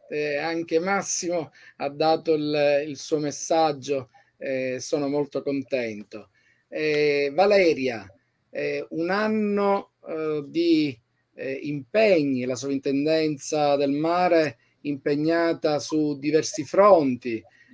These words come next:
eh, senza entrare ovviamente nel dettaglio, perché sarebbero, bisognerebbe fare forse sei o sette puntate per poter raccontare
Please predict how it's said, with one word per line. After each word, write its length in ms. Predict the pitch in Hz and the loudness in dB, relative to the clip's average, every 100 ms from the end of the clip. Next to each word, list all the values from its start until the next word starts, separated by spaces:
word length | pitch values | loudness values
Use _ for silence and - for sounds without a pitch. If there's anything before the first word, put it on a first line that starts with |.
| - | -8
eh, 1600 | 143 143 143 139 135 135 131 131 127 123 123 120 117 117 117 170 240 - - | -2 0 0 0 0 0 -2 -2 -4 -6 -6 -8 -10 -10 -12 -12 -14 -16 -16
senza 440 | - 196 214 208 | 6 8 8 4
entrare 420 | 190 185 185 190 | 2 6 8 10
ovviamente 640 | 180 175 190 196 190 170 - _ _ | 8 6 2 2 4 2 0 _ _
nel 260 | - 160 156 | -2 0 2
dettaglio, 640 | 160 156 - 180 190 185 | 2 0 0 2 4 4
perché 240 | 156 165 135 | 2 -2 -2
sarebbero, 500 | 156 160 156 151 - _ _ | 0 0 0 -4 -6 _ _
bisognerebbe 460 | 147 165 160 156 160 | -4 0 0 0 0
fare 240 | 175 160 | 2 2
forse 280 | 143 147 151 | 0 -6 -2
sei 180 | 139 165 | 2 2
o 40 | |
sette 280 | 165 160 156 | 2 -4 -4
puntate 560 | 160 151 170 160 143 | -4 -2 2 2 0
per 80 | 135 | -4
poter 220 | 135 143 | -6 -6
raccontare 800 | 147 143 151 135 156 147 143 139 | -6 -6 -8 -4 0 2 2 -2